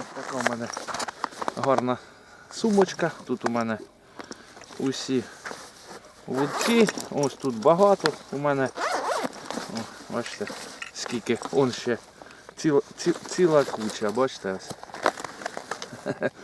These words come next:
Вудок в отакій гарній сумочці. Чого так багато вудок? Ой, так я не люблю перев'язувати мармишки.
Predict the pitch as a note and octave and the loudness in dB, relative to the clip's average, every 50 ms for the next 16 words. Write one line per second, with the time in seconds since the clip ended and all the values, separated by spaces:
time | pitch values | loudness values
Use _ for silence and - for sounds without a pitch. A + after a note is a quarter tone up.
0 | - - - C3 C3 C#3+ C3 A#2+ A#2+ A2 G#2 - - A2+ - - B2 - - C3+ | -14 -8 -2 0 2 4 6 6 6 4 4 2 0 0 2 2 2 2 2 0
1 | B2+ A#2 - - - - - - - - - A#2+ C3+ C3+ B2 B2+ B2+ B2+ A#2 - | 0 0 -2 -8 -12 -12 -12 -12 -10 -6 -2 2 4 4 4 4 4 2 0 2
2 | - F#3+ F#3 D#3 C3+ B2 - - - - A#2+ - - - - - - - - - | 4 4 4 4 4 0 0 -2 -2 -2 -2 -2 -2 -14 -18 -18 -16 -12 -6 -6
3 | - - - - - E3 E3+ F3 E3+ - D#3+ D#3 D3 C#3+ E3+ F3 F3 E3 - - | -6 -6 -6 -2 4 6 6 6 8 8 6 6 6 6 6 8 8 8 6 6
4 | E3+ E3 E3+ F3 E3+ D#3+ G3+ F#3+ - - - - - - - - - - - D3+ | 4 6 6 6 10 12 12 12 12 10 0 -6 -8 -14 -14 -12 -4 0 4 8
5 | D3+ C#3+ B2 A2 - - - - F3+ - - E3 D3+ C#3+ D3+ C#3+ C#3 C#3+ C3 C3 | 8 8 8 8 4 0 4 6 6 6 6 4 2 4 4 4 2 2 2 2
6 | D#3 D#3 C#3+ - D3 C#3 C#3 C#3 C3+ C#3 D3 C#3 C3 A#2 C3+ C3 C3 B2+ - D3 | 2 2 4 6 6 8 8 8 8 8 8 8 6 6 6 6 6 4 4 2
7 | D3 D3+ D3+ D#3+ F3+ F#3 F3+ - - - A#2 | 2 2 2 4 4 4 4 4 2 -4 -6